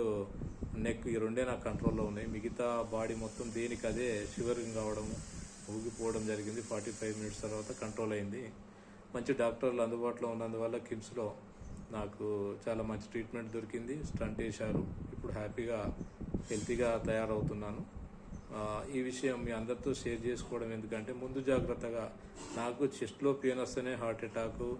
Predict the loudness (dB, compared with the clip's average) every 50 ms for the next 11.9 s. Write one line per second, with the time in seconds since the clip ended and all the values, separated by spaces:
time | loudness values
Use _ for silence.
0 | -6 -10 -12 -14 -16 -16 -12 -4 0 2 2 4 4 4 4 4 2 0 -4 -6
1 | -6 -6 -6 -6 -6 -8 -6 -6 -2 0 2 2 4 4 4 4 4 4 4 4
2 | 4 2 2 2 0 0 -2 -2 -2 -2 -2 -2 0 2 4 4 4 4 2 0
3 | 0 2 2 4 4 4 4 4 4 4 4 4 2 2 2 4 2 4 2 0
4 | 0 0 0 2 2 2 2 0 -2 0 0 0 0 0 0 0 -2 -2 -2 -2
5 | -2 -2 0 -2 -2 -2 -2 -4 -4 -4 -4 -4 0 4 6 6 6 6 4 2
6 | -2 -4 -4 -6 -8 -10 -10 -10 -8 -6 -2 -2 0 2 2 2 2 2 0 0
7 | -2 -2 -2 0 -2 -2 -2 -2 -2 -2 -2 -2 0 2 4 6 6 6 6 6
8 | 8 8 8 6 8 8 6 6 6 2 -2 -4 -4 -2 -2 0 0 0 0 -2
9 | 0 0 2 4 6 6 6 6 6 4 4 2 0 0 2 4 4 4 4 4
10 | 4 4 4 2 0 0 -2 -4 -4 -4 -6 -4 -2 -2 -2 0 -2 0 2 2
11 | 6 8 8 8 8 8 8 8 10 10 10 10 8 6 4 2 2